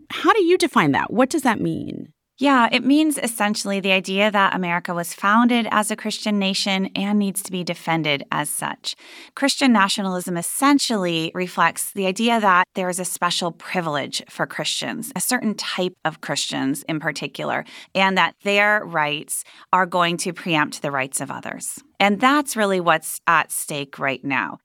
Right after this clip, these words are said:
Speaker 1: So when you say a certain set of Christians, who are we talking about?
Speaker 2: Conservative white Christians, for the most part, particularly conservative white evangelicals, although we also have a contingency among conservative Catholics.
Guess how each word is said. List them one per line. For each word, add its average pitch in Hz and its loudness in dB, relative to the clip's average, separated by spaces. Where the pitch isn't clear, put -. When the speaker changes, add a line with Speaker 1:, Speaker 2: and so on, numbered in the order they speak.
Speaker 1:
So 311 0
when 277 4
you 302 6
say 285 0
a 214 -2
certain 208 0
set 190 0
of 175 -4
Christians, 165 -2
who 233 2
are 226 4
we 208 4
talking 160 -2
about? - -12
Speaker 2:
Conservative 277 2
white 214 2
Christians, 175 -4
for 175 -4
the 170 -2
most 160 -2
part, 220 4
particularly 220 0
conservative 170 -2
white 156 2
evangelicals, 202 4
although 170 -2
we 160 -2
also 156 -2
have 156 0
a 175 -6
contingency 170 -2
among 156 2
conservative 151 -4
Catholics. 226 0